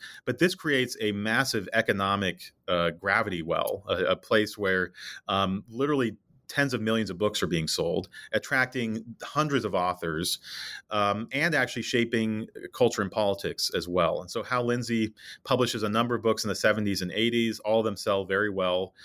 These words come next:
Lindsey becomes a major figure in, uh, conservative media. He has his own television show,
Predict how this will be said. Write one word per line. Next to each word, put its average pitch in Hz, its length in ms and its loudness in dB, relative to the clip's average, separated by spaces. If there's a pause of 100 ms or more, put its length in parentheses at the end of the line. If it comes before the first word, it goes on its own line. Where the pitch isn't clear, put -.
(180)
Lindsey 127 320 0
becomes 120 800 0 (340)
a 101 500 0 (140)
major 113 400 2
figure 107 420 2
in, 92 480 0 (160)
uh, 85 300 2 (480)
conservative 104 460 2
media. 110 540 0 (340)
He 110 120 -4
has 117 220 2
his 104 140 -2
own 110 320 2 (100)
television 113 500 0
show, 101 640 0